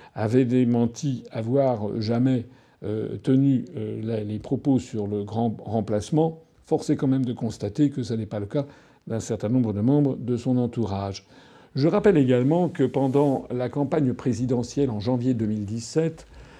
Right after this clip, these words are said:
monsieur Dupont-Aignan avait fait sienne cette théorie du grand remplacement, euh, sans ambages, il l'avait dit, redit, euh, avec beaucoup et sans vergogne,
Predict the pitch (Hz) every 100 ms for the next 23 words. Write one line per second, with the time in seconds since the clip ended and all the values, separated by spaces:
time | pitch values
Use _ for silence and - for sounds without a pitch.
0 | - - 143 - 170 147 151 139 123 131
1 | 165 160 139 - 120 131 - - 180 156
2 | - 175 170 120 120 - 135 131 135 131
3 | 120 107 139 123 117 107 101 - 117 143
4 | - - - - 107 117 - 175 127 120
5 | 107 139 151 113 120 117 113 95 117 147
6 | 113 123 120 92 127 170 120 98 - -
7 | - 107 147 120 120 - 156 156 101 143
8 | 117 107 95 107 123